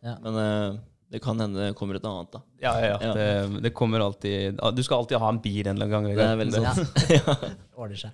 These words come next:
Speaker 3: ordner seg. Ehm, ja, da, apropos søvn da,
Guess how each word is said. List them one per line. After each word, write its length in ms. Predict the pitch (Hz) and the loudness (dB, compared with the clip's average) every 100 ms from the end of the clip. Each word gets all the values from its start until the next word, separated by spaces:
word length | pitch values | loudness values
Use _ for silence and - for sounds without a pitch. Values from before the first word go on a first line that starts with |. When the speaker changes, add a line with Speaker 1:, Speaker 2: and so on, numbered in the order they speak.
| - | -10
Speaker 3:
ordner 180 | 110 101 | -10 -8
seg. 180 | 98 - - _ _ _ _ _ - | -8 -10 -20 _ _ _ _ _ -2
Ehm, 840 | 143 151 151 147 143 139 139 135 | 4 4 4 2 0 0 -2 -2
ja, 140 | 131 151 | -2 -2
da, 140 | 165 139 127 113 117 120 | 0 -2 -2 -2 -2 -2
apropos 380 | - - 117 - | -2 -2 -4 -4
søvn 460 | - 104 104 117 | -2 -2 -2 -4
da, 120 | 127 | -6